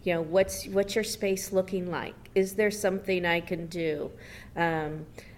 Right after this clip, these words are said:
I know I dropped off a few supply bags to students just because they said, "I don't have colored pencils," or, "I don't have paper." And we,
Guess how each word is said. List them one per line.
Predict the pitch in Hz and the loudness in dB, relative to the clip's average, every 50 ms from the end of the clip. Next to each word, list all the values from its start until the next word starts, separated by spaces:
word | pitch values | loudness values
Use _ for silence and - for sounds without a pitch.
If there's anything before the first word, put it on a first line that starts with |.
| - - - - | -20 -20 -10 -2
I | - 175 | 2 2
know | 180 170 170 170 170 | 4 4 4 6 6
I | 170 175 | 6 4
dropped | 170 - 180 156 156 156 - - | 4 4 4 2 2 2 2 0
off | 165 170 170 - | 0 0 2 2
a | 185 185 | 2 2
few | 185 - 185 180 180 175 175 175 175 180 180 | 2 0 2 4 4 4 4 2 0 0 -2
supply | - - - 185 - - - 156 165 170 175 180 | -4 -4 -4 -4 -2 -2 0 2 6 6 6 6
bags | 175 185 185 185 185 185 190 190 190 190 - - - - - - - | 6 6 6 6 6 6 4 4 2 -2 -6 -6 -6 -8 -8 -10 -4
to | - - 233 | -2 0 0
students | 233 - - - 233 233 233 226 233 233 233 226 226 - - | 0 -2 -2 0 2 2 6 6 6 6 6 4 0 -2 -4
just | - - - - 160 - - - - | -4 -2 -2 -2 -2 -2 -6 -6 -4
because | - 185 180 190 180 170 170 175 - | -2 -2 0 2 4 4 4 2 0
they | 190 151 | -2 -4
said, | 160 - 165 147 | -4 -4 -4 -4
"I | 170 185 208 | -2 -2 0
don't | 226 226 208 | 0 -2 -2
have | 220 233 226 - - | -2 -4 -4 -6 -6
colored | - 302 262 214 - - - | -6 -4 -4 -2 -4 -6 -8
pencils," | - - - - - - - - - - - | -10 -12 -12 -10 -10 -10 -10 -10 -10 -10 -10
or, | - - | -8 -6
"I | - - 208 | -4 -4 -2
don't | 226 233 226 226 | -2 -2 -2 -2
have | 240 233 233 226 - | -4 -6 -6 -8 -6
paper." | - - 151 165 - - - - - 62 62 62 | -4 -4 -4 -4 -4 -6 -6 -4 -4 -4 -6 -6
And | 67 69 - - - - - - - - - - | -8 -8 -10 -12 -14 -16 -16 -16 -16 -16 -16 -10
we, | - 165 180 175 170 165 156 - | 0 2 2 2 2 0 -2 -4